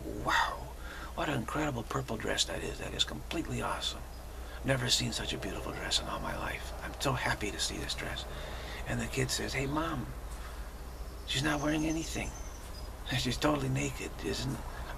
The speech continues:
I'm not, nothing there." And the mom says, "Shh, shut up. What are you talking about?" Or he says, "I, well, you're, you're a kid. You're not able to see it. That's why.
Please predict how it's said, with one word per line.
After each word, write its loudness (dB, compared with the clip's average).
I'm 0
not, 2
nothing 4
there." 0
And -4
the -2
mom 2
says, 0
"Shh, 8
shut 6
up. -4
What -2
are 0
you 0
talking 0
about?" -6
Or 0
he -2
says, -2
"I, 4
well, 6
you're, 4
you're 6
a 0
kid. 4
You're 2
not 4
able 0
to 0
see 4
it. -2
That's -2
why. -2